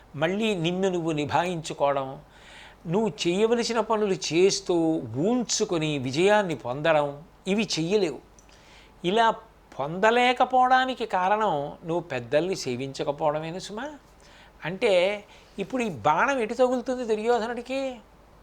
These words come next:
మరి ధర్మరాజు గారు మాయాద్యూతంలో ఓడిపోయాడు.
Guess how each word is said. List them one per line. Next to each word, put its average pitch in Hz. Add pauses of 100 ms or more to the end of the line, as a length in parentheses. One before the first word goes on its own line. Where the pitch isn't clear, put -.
(640)
మరి 240
ధర్మరాజు 220
గారు 320 (1500)
మాయాద్యూతంలో 226
ఓడిపోయాడు. 226